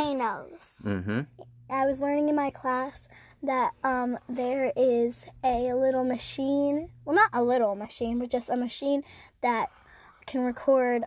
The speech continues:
Speaker 3: um, the measurements of earthquakes. So you can tell when an earthquake is about to come, so you can get prepared.
Speaker 2: I believe that's called a seismograph.
Speaker 3: Yes, a seismograph.
Speaker 2: All right, so, so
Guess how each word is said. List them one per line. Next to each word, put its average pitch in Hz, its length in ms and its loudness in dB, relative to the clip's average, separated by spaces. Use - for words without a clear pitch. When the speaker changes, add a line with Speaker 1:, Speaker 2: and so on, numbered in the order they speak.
Speaker 3:
um, 233 380 -2
the 233 80 -4
measurements 240 680 -2
of 208 460 -2
earthquakes. - 880 2
So 233 360 4
you 240 180 -2
can 247 160 0
tell 262 220 4
when 254 160 2
an 214 80 -2
earthquake 240 400 -4
is 240 100 -2
about 233 220 0
to - 80 -10
come, 240 340 0
so 240 140 -2
you 247 60 0
can 240 180 -4
get 233 140 2
prepared. 233 680 0
Speaker 2:
I - 40 -2
believe 87 280 0
that's 92 160 0
called - 180 -2
a - 40 -6
seismograph. 82 840 -2
Speaker 3:
Yes, 233 240 -2
a 277 40 -12
seismograph. 240 840 -6
Speaker 2:
All 101 140 0
right, 160 300 -2
so, 107 380 4
so 110 360 4